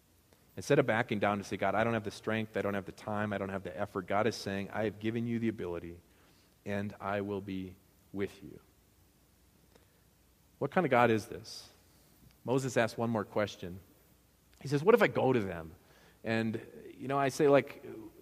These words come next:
"God sent me to you," and they're like, "What's his name?" You can just imagine, it sounds like kids. "What's his name?" And he says, and God says this, "I am who I am.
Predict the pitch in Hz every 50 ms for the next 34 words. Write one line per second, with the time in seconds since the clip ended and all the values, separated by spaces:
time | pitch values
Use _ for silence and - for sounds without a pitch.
0 | - - - 139 131 147 151 147 - - 123 110 120 117 113 107 104 104 110 110
1 | 107 107 104 107 107 104 104 101 104 113 123 120 - - 110 104 120 117 117 131
2 | 151 160 131 110 101 98 104 92 113 110 123 110 110 - - 104 104 98 95 -
3 | - 101 101 101 92 85 - - - 98 87 101 - - - - - - - -
4 | 131 123 - 135 120 110 123 120 131 139 135 120 110 107 107 - - 107 101 98
5 | - - - - _ - 101 101 107 123 165 185 - 156 117 - 92 82 73 -
6 | - - _ _ _ _ _ _ - - 120 127 123 - 120 120 120 123 117 113
7 | 127 117 110 107 101 95 90 87 87 85